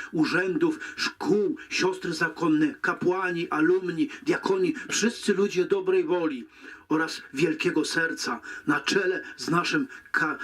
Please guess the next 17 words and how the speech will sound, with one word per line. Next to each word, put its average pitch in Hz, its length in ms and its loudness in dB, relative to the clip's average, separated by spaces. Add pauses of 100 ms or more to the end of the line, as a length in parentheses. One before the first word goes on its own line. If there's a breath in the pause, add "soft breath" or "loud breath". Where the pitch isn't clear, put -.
(140 loud breath)
diecezjalnym 147 960 2
Caritas, 135 500 -2 (240 loud breath)
tu 143 120 0
ksiądz 127 300 0
dyrektor 131 460 0 (280 loud breath)
Caritas 120 460 0
jest - 240 0
obok. - 480 -4 (960 loud breath)
Bez - 180 4
waszej 151 440 2
dzielności, 147 880 0 (300 loud breath)
bez - 240 0
miłości, 180 720 2 (180 loud breath)
bez 175 200 0
poświęcenia, 160 920 2 (220 loud breath)
bez 180 280 0
nadziei 160 640 0